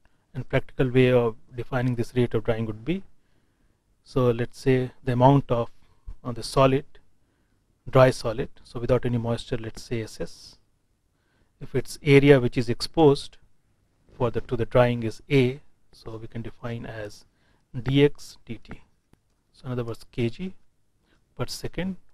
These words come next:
per meter square. So that's the rate of drying defined like this.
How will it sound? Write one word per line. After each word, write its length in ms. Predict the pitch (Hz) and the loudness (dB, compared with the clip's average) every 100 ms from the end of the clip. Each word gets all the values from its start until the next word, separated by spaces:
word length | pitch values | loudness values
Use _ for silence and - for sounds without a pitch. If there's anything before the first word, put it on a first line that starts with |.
| _ | _
per 60 | 135 | -20
meter 320 | 113 - 110 | -18 -10 -10
square. 420 | - - - - _ _ _ _ _ _ | -10 -16 -20 -20 _ _ _ _ _ _
So 140 | - 156 | -6 0
that's 220 | 143 - | 0 2
the 80 | 131 | 4
rate 300 | 135 139 - | 6 6 2
of 200 | 123 117 - - _ _ 120 | -2 -2 -12 -20 _ _ -6
drying 320 | 127 117 117 | -2 -2 -4
defined 380 | 113 - 117 107 | -8 -10 -12 -12
like 200 | 92 - | -16 -20
this. 500 | - - - - _ | -20 -20 -20 -20 _